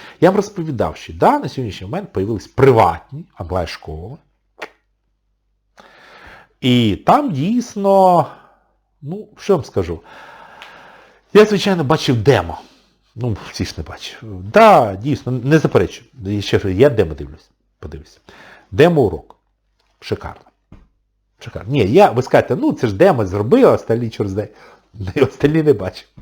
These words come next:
Просто обалдеть. Ну, це є справді, справжній урок. Як ви, арт-, е, е, інтерактивний і так далі, це як потрібно.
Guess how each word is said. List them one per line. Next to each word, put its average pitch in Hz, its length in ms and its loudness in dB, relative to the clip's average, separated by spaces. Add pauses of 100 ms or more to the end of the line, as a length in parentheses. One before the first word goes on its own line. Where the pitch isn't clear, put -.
(400)
Просто - 360 -6
обалдеть. 80 320 -20 (440)
Ну, 117 60 -10
це - 140 -4
є 107 160 -6
справді, 73 460 -16 (100)
справжній - 420 -16
урок. - 280 -20 (140)
Як - 220 -2
ви, 101 180 -2
арт-, - 400 -10
е, 127 200 -10
е, 214 100 -8
інтерактивний 117 920 -2
і 98 40 -12
так 101 120 -6
далі, 104 160 -2
це - 140 -8
як 107 120 -6
потрібно. 85 380 -16